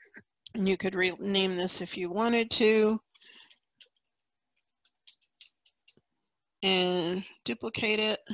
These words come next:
And I decided to go back to that burn tool again and to tone down these particular leaves just a little bit more because they were still a little too bright and pulling my eye away from my subject.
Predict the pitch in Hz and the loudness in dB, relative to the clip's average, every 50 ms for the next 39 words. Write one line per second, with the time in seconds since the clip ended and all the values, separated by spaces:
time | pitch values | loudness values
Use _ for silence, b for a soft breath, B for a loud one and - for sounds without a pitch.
0 | B B B B B B B _ _ _ _ _ _ _ _ _ _ _ _ _ | B B B B B B B _ _ _ _ _ _ _ _ _ _ _ _ _
1 | _ _ _ B B B B B B B B B B - 202 196 190 190 185 190 | _ _ _ B B B B B B B B B B -2 2 2 4 4 2 2
2 | 185 185 180 - 214 190 196 196 196 180 - - - 196 185 185 190 185 190 190 | 0 -2 -2 0 2 2 4 4 4 4 4 4 4 4 4 6 4 4 4 6
3 | - 196 214 269 - - 302 254 226 196 151 202 185 202 196 202 214 226 220 - | 6 6 6 6 6 6 8 8 10 8 8 6 6 6 8 8 8 8 6 6
4 | 269 233 240 247 240 240 240 247 240 240 240 247 247 254 262 - _ _ _ _ | 8 8 10 10 8 8 8 8 8 8 8 8 6 6 4 2 _ _ _ _
5 | _ - 196 196 196 196 190 185 185 - - _ _ _ _ _ _ - - - | _ 4 4 6 6 6 4 4 0 -2 -6 _ _ _ _ _ _ -2 0 0
6 | 196 - - - 220 208 202 202 190 196 185 185 185 185 185 180 196 202 208 208 | 2 2 2 4 4 4 4 6 6 6 6 6 6 4 2 0 2 2 4 4
7 | 214 220 226 233 226 - - - 226 220 - 254 240 240 226 233 233 220 214 220 | 4 4 2 2 0 -2 0 -2 0 2 2 0 0 0 2 2 4 4 4 2
8 | 220 220 220 214 - 202 202 - - 196 180 185 196 202 202 214 208 - - 208 | 0 0 0 -2 -2 0 0 0 0 0 0 2 2 2 4 2 2 2 2 4
9 | 202 208 220 233 254 254 - _ _ _ _ _ _ _ _ _ _ _ _ - | 4 6 6 4 2 0 -2 _ _ _ _ _ _ _ _ _ _ _ _ -20
10 | - _ _ _ _ _ _ _ _ _ _ _ _ _ - - 208 - - 180 | -20 _ _ _ _ _ _ _ _ _ _ _ _ _ -14 -14 -12 -8 -6 -4
11 | 175 190 180 - 185 - - - 190 185 170 170 190 226 240 233 233 233 - - | -2 0 0 0 0 -2 -2 0 0 -2 0 0 2 2 4 4 4 4 4 0
12 | 269 214 208 196 185 185 202 202 - - 196 190 175 - - - 214 208 202 190 | 0 0 2 4 4 6 6 4 2 2 0 -2 -2 -4 -4 0 2 2 4 2
13 | 185 180 175 165 - - 180 180 180 190 190 190 180 185 185 190 196 - - 208 | 2 2 0 0 0 0 0 2 2 4 2 2 2 4 4 4 2 2 0 -2
14 | 196 185 175 170 - - 208 202 208 - 214 233 240 - - - - - | 0 0 0 0 0 0 0 -2 0 2 2 2 2 0 -2 -8 -8 -8